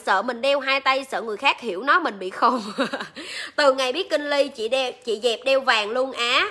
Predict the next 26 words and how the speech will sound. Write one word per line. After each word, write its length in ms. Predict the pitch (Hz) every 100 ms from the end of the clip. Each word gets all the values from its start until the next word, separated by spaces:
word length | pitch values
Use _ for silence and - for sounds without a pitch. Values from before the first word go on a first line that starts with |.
| -
Chị 160 | 208 180
Andy 360 | 233 254 240 277
Trần 280 | 226 208
ở 100 | 185 220
gì? 180 | 233 - 247 - -
<laughs> 380 | 330 440 480 -
Rồi, 280 | 285 311 320
để 60 | 311
em 200 | 392 349
lên. 300 | 330 330 311 - _ _ _ _ _ - _ _ - - -
Thôi 160 | 339
được 140 | 330 302
rồi, 240 | 285 269
để 100 | 269
em, 280 | 349 330 320
ờ, 180 | 311 311
hoan 300 | 302 302 311
hỷ 180 | 226 254
cái 140 | 381
nạ 160 | 262 262
mắt. 200 | 339 466 - - - _ _ _ -
<laughs> 840 | - - - - - - - -
Nạ 360 | 320 311 320
mắt, 220 | 349 427 - -
nói 200 | 359 523 -
chung, 360 | 381 370 302